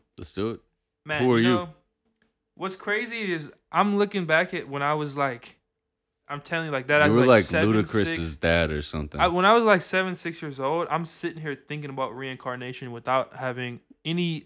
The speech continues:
Speaker 2: knowledge about it, any information. No one ever told me. I never seen it on T V, read a book about it. And I'm sitting here thinking about it, trying to figure it out. And I'm realizing I'm pretty sure I was just trying to figure out who I, who I, I'm trying to figure out who I was. You know what I mean?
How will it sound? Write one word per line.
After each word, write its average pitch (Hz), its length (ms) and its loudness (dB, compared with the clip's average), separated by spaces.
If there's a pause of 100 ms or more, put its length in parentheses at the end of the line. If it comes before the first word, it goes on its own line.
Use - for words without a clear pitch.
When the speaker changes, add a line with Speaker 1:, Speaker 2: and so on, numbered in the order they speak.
Speaker 2:
knowledge 143 480 2
about 120 300 -10
it, - 160 -20
any 180 280 2
information. 156 520 0
No 135 100 -4
one 156 140 -4
ever 151 160 -4
told 160 240 -10
me. 160 80 -12
I - 20 -10
never 131 320 -12 (160)
seen 156 300 -8
it 147 80 -4
on 127 100 -6
T 156 160 -10
V, 143 80 -10
read 139 160 0
a 123 60 -6
book 143 220 -2
about 127 260 -4
it. 113 120 -14 (400)
And 143 80 -6
I'm 143 120 -6
sitting 185 260 -6
here 160 120 -10
thinking 160 300 -10
about 127 300 2
it, 120 100 -4 (240)
trying 156 180 4
to 131 40 -2
figure 139 340 2
it 139 80 6
out. 147 280 2 (320)
And - 80 0
I'm 165 160 2
realizing 147 640 4 (440)
I'm 208 220 2
pretty 202 300 0
sure 202 120 2
I 214 100 8
was 202 100 2
just 165 100 -10
trying 165 160 2
to - 60 -10
figure 175 280 0
out 135 300 4 (140)
who 170 160 2
I, 185 240 10
who 165 320 0
I, 160 100 8 (100)
I'm 165 100 0
trying 156 200 4
to - 60 -6
figure 139 160 -4
out 123 160 4
who 147 140 0
I 127 120 6
was. 123 480 0 (540)
You 139 80 -12
know 139 80 -6
what 135 60 -4
I - 20 -6
mean? 147 300 -8